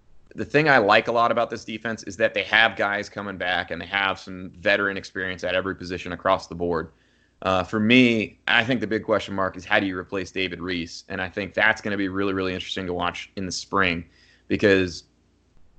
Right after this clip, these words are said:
you know, for all of the gripes about David Reese's ability in coverage, you know, maybe wasn't the quickest linebacker sideline to sideline,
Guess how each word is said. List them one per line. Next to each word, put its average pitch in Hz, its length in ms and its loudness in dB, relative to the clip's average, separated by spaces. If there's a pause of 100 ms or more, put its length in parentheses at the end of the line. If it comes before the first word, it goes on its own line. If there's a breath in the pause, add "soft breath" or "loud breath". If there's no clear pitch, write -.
(180)
you 131 160 6
know, 101 180 6
for 113 180 6
all 131 300 10
of 107 140 2
the 110 60 0
gripes 104 440 4
about 95 460 4
David 101 260 0
Reese's 98 400 -2
ability 98 380 2
in 90 80 -2
coverage, 101 560 4
you 95 60 -4
know, 92 120 -2
maybe 95 220 0
wasn't 101 260 4
the 85 80 -6
quickest 98 380 -2
linebacker 95 500 2
sideline 92 440 4
to - 20 -2
sideline, 90 580 2